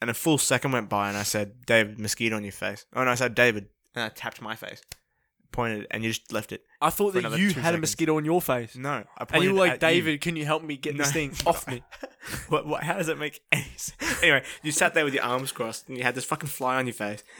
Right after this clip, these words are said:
Speaker 1: and then
Speaker 2: Fly?
Speaker 1: I don't know. You,
Speaker 2: It was a
Speaker 1: I'm,
Speaker 2: fat skeeto, bruv.
Speaker 1: I'm gonna guess. <laughs> It was a fat skeeto.
Speaker 2: Fat skeetos, bro. I hate 'em. That's another reason why I don't like camping.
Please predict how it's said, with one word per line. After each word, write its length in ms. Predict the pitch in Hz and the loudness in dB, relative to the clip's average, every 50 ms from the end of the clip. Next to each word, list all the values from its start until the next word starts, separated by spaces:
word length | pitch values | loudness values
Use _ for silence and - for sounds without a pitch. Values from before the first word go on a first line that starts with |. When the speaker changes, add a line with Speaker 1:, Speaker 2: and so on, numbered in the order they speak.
| - - - | -20 -14 -8
Speaker 1:
and 160 | - 135 135 | -6 -2 -2
then 260 | 135 135 135 135 - - | 0 -2 -2 -4 -4 -2
Speaker 2:
Fly? 460 | - - 170 170 165 165 165 190 - - _ _ _ _ _ _ - | 4 8 10 12 12 12 10 8 4 -4 _ _ _ _ _ _ 0
Speaker 1:
I 180 | 156 175 190 190 | 0 0 0 0
don't 160 | 180 175 185 | -2 -2 0
know. 120 | 175 143 120 | 0 0 2
You, 100 | 117 123 | 8 10
Speaker 2:
It 60 | 196 | 12
was 100 | 190 170 | 12 12
a 60 | 151 | 10
Speaker 1:
I'm, 180 | 131 139 139 - - - - - - - | 6 4 2 -2 -12 -16 -20 0 4 6
Speaker 2:
fat 160 | 180 - - | 6 6 6
skeeto, 480 | - - - 156 151 147 143 135 127 | 2 2 4 4 6 8 8 8 8
bruv. 260 | 117 120 120 120 - 123 | 8 6 2 2 2 -2
Speaker 1:
I'm 60 | 127 | -2
gonna 120 | 131 127 | 0 2
guess. 240 | 131 139 131 - - - - - - - - | 4 4 6 6 4 2 -2 -10 -12 -8 -4
<laughs> 400 | - - - - - - 339 - - - - 494 - - 539 539 - - - _ _ _ _ _ _ - - - - - - - - - | 0 2 4 4 4 4 2 0 0 -2 -8 -14 2 6 6 6 6 4 -8 _ _ _ _ _ _ -16 -10 -4 -2 -2 -2 -2 0 2
It 140 | 226 196 185 | 2 4 4
was 160 | 190 165 139 | 4 2 2
a 160 | 123 107 101 - - - - - - | 2 0 0 -2 -12 -20 -20 -6 0
fat 240 | - 160 - - - | 2 2 2 2 -2
skeeto. 500 | - - - - 151 151 156 - - - - - - - - - - - - - - - | -8 -10 -6 -4 -2 -2 0 2 0 0 0 -4 -12 -14 -14 -16 -20 -20 -20 -20 -16 -10
Speaker 2:
Fat 440 | - - - - - 170 180 185 - | -8 -8 -2 2 4 6 6 6 2
skeetos, 480 | - - 156 143 135 135 131 127 131 | 0 -2 0 0 2 2 0 -2 0
bro. 220 | - 135 127 135 139 | 0 2 4 4 4
I 40 | 131 | 4
hate 240 | 135 156 165 175 | 4 4 2 4
'em. 100 | 156 127 127 | 2 4 4
That's 180 | 160 - - | 4 4 4
another 180 | 208 208 196 202 | 4 2 2 4
reason 220 | 190 196 190 190 180 | 4 4 4 4 4
why 80 | 180 | 4
I 40 | 170 | 4
don't 140 | 170 175 165 | 4 4 4
like 140 | 170 165 165 - | 2 0 -2 0
camping. 380 | 165 160 175 180 - 135 117 | -2 -2 0 0 -2 -4 -6